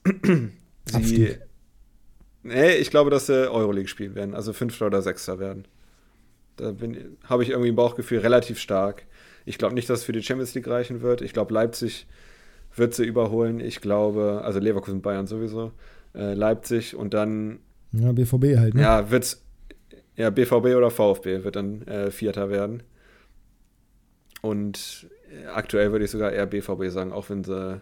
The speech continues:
Speaker 1: spielerisch jetzt nicht überzeugen.
Speaker 2: Die Ergebnisse
Speaker 1: Ähm,
Speaker 2: sprechen für sie, die spielerische Art und Weise nicht meiner Meinung nach, weil da ist Stuttgart schon besser und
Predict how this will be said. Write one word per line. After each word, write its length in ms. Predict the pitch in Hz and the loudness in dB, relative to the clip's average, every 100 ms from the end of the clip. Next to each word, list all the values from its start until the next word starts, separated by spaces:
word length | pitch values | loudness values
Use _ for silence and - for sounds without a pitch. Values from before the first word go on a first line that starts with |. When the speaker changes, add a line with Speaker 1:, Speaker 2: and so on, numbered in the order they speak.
| _ | _
Speaker 1:
spielerisch 460 | - 101 98 98 - | -12 -6 -4 -4 -6
jetzt 160 | - | -10
nicht 120 | 101 - | -12 -8
überzeugen. 520 | 101 - 98 101 117 | -8 -4 -2 0 4
Speaker 2:
Die 140 | 131 | 4
Ergebnisse 520 | 135 120 175 196 156 | 6 6 6 4 2
Speaker 1:
Ähm, 40 | 165 | 0
Speaker 2:
sprechen 360 | - 160 180 | 2 4 4
für 200 | - 180 | 4 2
sie, 380 | 160 165 190 202 - 180 - | 2 2 2 2 0 -6 -2
die 100 | 131 | 0
spielerische 560 | 127 - 165 160 143 143 | 0 4 6 6 4 2
Art 200 | 139 147 | 0 0
und 120 | 127 | 0
Weise 260 | 123 143 127 | 2 4 4
nicht 240 | 135 175 | 4 4
meiner 220 | 180 180 | 4 4
Meinung 240 | 175 175 170 | 4 4 4
nach, 220 | 180 175 | 2 2
weil 100 | 135 | 0
da 80 | 131 | 0
ist 120 | 127 | -2
Stuttgart 340 | - 147 135 - | -2 -2 -2 0
schon 180 | 131 | 0
besser 240 | 127 143 147 | 0 0 0
und 160 | 127 | 0